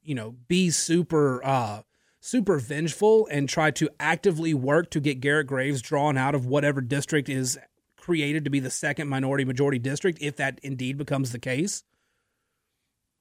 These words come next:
But I don't expect Jeff Landry to lift a finger to help him, because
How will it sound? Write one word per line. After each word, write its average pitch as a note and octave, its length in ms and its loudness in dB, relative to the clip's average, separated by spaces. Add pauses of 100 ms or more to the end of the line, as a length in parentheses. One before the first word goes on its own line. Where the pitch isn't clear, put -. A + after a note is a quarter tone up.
(340)
But E3+ 140 2
I F3+ 80 4
don't G#3 220 4
expect C#3+ 420 -2
Jeff C3+ 220 -4
Landry C3 280 -4
to B2+ 60 -6
lift C3 220 -2
a A#2 40 -8
finger B2+ 280 -6
to A2 40 -12
help F#3 280 -2
him, C#3 160 -10
because A#2+ 440 -6